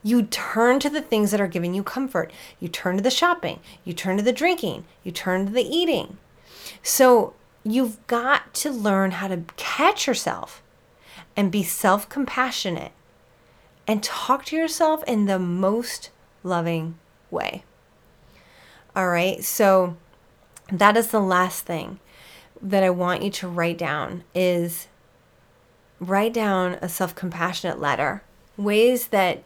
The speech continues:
you can talk to yourself when those pop up. You know, little things that, little buzz phrases that you could say to yourself that are going to help you to feel better.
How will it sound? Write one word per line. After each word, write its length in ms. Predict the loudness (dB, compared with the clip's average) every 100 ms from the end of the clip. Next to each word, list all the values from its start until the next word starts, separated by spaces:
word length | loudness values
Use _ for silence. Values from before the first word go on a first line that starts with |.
| -12
you 300 | -8 -6 -6
can 600 | -8 -10 -6 -2 0 0
talk 300 | -2 -6 -6
to 100 | -6
yourself 460 | -6 -4 -4 -4 -8
when 260 | -6 -2 -2
those 220 | -2 -4
pop 260 | -4 -6 -6
up. 260 | -12 -14 -20 -20 -20 -20 -20 _ -2
You 80 |
know, 40 | 0
little 300 | 2 0 0
things 500 | 0 0 2 0 0
that, 280 | -2 -2 -2
little 280 | -2 -2 -2
buzz 360 | 2 4 4 0 -16 -20 -20
phrases 760 | -16 -4 0 2 0 -2 -6 -6
that 160 | -6
you 160 | -4 -6
could 220 | -6 -8
say 320 | -6 -2 -2
to 60 | 0
yourself 680 | -2 -2 2 4 4 0 -12 _ _ _ _ _ _
that 120 | 0
are 60 | 2
going 240 | 4 4
to 120 | 2
help 340 | -4 -2 -4 -4
you 100 | -6
to 200 | -8 -10
feel 800 | -12 -10 -6 -2 0 0 -4 -10 -12
better. 520 | -4 -2 -4 -6 -14